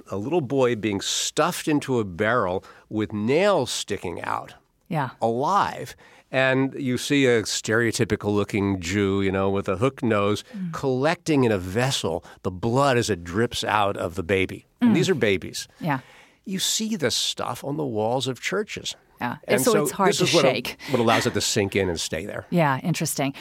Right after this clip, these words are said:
Speaker 2: Okay, so why did it take hold in Messina?
Speaker 1: Yeah.
Speaker 2: Did it have something to do with the current events, the politics of the time? Why did it take
Speaker 1: Right.
Speaker 2: hold?
Speaker 1: So this is what happened, and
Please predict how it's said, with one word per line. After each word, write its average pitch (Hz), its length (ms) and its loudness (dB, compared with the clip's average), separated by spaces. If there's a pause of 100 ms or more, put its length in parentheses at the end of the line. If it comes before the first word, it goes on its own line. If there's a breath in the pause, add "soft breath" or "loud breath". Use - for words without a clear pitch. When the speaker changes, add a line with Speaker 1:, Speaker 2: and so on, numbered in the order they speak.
(120)
Speaker 2:
Okay, 214 260 2
so 214 160 2
why 233 300 4
did 311 100 4
it 269 160 2
take 240 240 2
hold 190 400 2 (160)
in 170 220 4
Messina? 147 480 0
Speaker 1:
Yeah. 110 80 0
Speaker 2:
Did 160 100 2
it 160 80 0
have 175 240 2
something 233 520 4
to 220 100 0
do 208 500 4 (340 loud breath)
with 190 180 2
the 185 80 -2
current 175 280 0
events, 233 580 4
the 185 120 0
politics 190 580 2
of 160 80 -2
the 160 80 -4
time? 202 800 4
Why 202 520 0
did 226 80 2
it 196 160 2 (160)
take - 100 2
Speaker 1:
Right. 117 120 6
Speaker 2:
hold? - 260 0 (160 loud breath)
Speaker 1:
So 165 100 6
this 180 200 4
is 175 60 2
what 156 140 4
happened, 113 580 0
and 120 280 -2